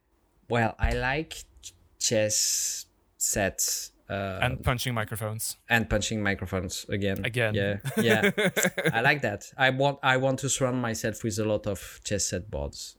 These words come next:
Speaker 1: and, and chess set
Speaker 2: I thought you
Speaker 1: games,
Speaker 2: said
Speaker 1: uh,
Speaker 2: punchable microphones, but
Speaker 1: uh,
Speaker 2: okay.
Speaker 1: al-, the, also that.
Speaker 2: <laughs>
Speaker 1: But, uh, <laughs> other than that, not much. Uh, the kid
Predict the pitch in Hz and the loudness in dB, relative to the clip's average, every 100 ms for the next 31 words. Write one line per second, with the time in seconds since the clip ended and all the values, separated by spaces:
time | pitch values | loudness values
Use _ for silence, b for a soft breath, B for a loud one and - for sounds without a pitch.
0 | - 92 82 - 90 85 - 78 - 135 | -8 -8 -8 -8 -8 -6 -6 -4 -2 2
1 | 143 143 127 120 120 127 120 120 107 107 | 2 2 0 0 0 2 0 0 -2 -2
2 | 110 110 104 - - - 117 127 127 143 | -2 -4 -2 -4 -6 -6 0 4 4 4
3 | 143 135 196 143 - 139 123 120 110 180 | 2 2 0 -2 2 2 2 0 0 2
4 | 262 - 247 - 233 - - 480 - - | 2 2 0 0 0 2 2 2 2 0
5 | - - 240 - 403 135 143 - 135 131 | 0 0 0 2 2 4 4 4 2 0
6 | 160 185 190 156 160 147 143 139 135 160 | 2 2 4 4 4 2 4 2 4 2
7 | 170 127 151 - - 151 139 147 - 185 | 4 2 4 0 2 4 4 2 2 0